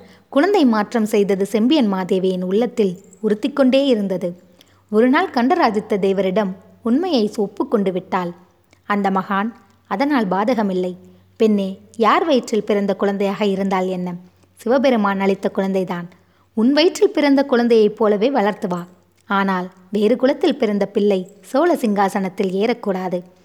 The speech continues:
அப்படி செய்வது குல துரோகமாகும். ஆகையால் சிறு பிராயத்திலிருந்தே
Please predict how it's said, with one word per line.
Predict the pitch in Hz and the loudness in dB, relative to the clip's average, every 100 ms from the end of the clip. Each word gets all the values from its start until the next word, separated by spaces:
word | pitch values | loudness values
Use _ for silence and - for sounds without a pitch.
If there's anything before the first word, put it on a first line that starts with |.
| _ _ _ - | _ _ _ -2
அப்படி | 233 277 262 | 0 0 0
செய்வது | 262 294 247 220 | 2 2 0 0
குல | 233 | 2
துரோகமாகும். | 269 208 196 196 185 180 185 - _ _ - | 2 0 0 -2 -4 -6 -8 -10 _ _ -10
ஆகையால் | 175 220 208 196 226 - | -6 0 0 0 -2 -10
சிறு | - 311 392 - | -6 0 0 2
பிராயத்திலிருந்தே | 220 202 202 202 190 190 190 185 | 0 0 0 -2 0 -2 -2 -4